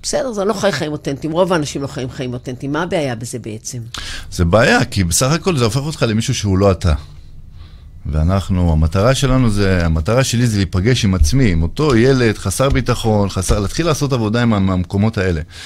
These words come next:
Speaker 2: ואם יש משהו שהוא מדלג על כל הדברים האלה ו-, ומביא אותי למקום של, אה, משלים לי את זה בצורה שקרית, או, אה, אני שקרי, ואתה מסתובב בצורה כזו, זה... מבחינתי זה, זה לא הייתה עבודה.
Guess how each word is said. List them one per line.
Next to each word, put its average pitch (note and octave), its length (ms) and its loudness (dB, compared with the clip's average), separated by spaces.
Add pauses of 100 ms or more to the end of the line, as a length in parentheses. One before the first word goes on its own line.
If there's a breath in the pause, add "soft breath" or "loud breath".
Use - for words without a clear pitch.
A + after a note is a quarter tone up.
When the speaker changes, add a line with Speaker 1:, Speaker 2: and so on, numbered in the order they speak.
(240 loud breath)
Speaker 2:
ואם D#3+ 220 4
יש D3+ 160 0
משהו C#3+ 320 2
שהוא G#2 200 0
מדלג G2+ 440 2
על G#2 80 2
כל A2 160 0
הדברים G#2 360 0
האלה G2+ 220 0
ו-, F2+ 240 -2 (760 loud breath)
ומביא F#2 320 2
אותי A#2 160 2
למקום G2+ 440 2
של, F2+ 400 0
אה, D#2+ 300 -2
משלים C3+ 360 2
לי A#2 100 4
את F2 80 0
זה F#2 180 2
בצורה G#2 540 2
שקרית, A2 680 0
או, D#2+ 360 -2 (760 loud breath)
אה, F2+ 340 4
אני A2 220 4
שקרי, C3+ 560 2
ואתה F#2+ 180 -2
מסתובב A#2 380 -2
בצורה F3 280 -6
כזו, F3+ 260 -4
זה... E3+ 240 -4 (1000 loud breath)
מבחינתי C3+ 600 2
זה, A2+ 320 2
זה G#2 140 2
לא G#2+ 100 4
הייתה F#2+ 200 2
עבודה. D#2+ 300 -2